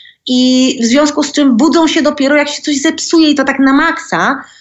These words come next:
bo do mnie trafiają często rodzice ze łzami w oczach, których dziecko na przykład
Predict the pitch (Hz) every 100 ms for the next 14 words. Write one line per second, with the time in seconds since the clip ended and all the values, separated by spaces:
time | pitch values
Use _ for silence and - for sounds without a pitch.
0 | _ 262 247 370 359 262 226 226 233 220
1 | 208 208 214 214 220 208 196 196 269 254
2 | 269 277 277 240 214 196 262 269 - 285
3 | 277 262 214 269 269 254 247 240 277 247
4 | -